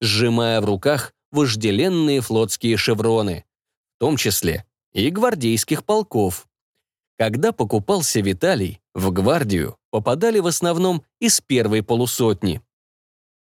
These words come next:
Покупатель-преображенец закончил оглашать список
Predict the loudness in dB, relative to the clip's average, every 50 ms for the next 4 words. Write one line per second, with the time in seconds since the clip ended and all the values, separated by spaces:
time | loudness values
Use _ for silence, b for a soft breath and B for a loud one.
0 | _ _ _ -4 -4 -2 0 -2 -2 0 0 0 0 2 0 -2 -2 0 0 0
1 | 0 2 2 2 2 2 2 0 0 0 2 0 0 -2 -4 -8 -10 -12 _ _
2 | _ _ _ -2 0 0 0 0 0 0 0 0 0 0 0 0 0 2 0 2
3 | 0 0 0 0 0 0 0 0 -2 -2 -2 0 0 2 2 2 0 -2 -8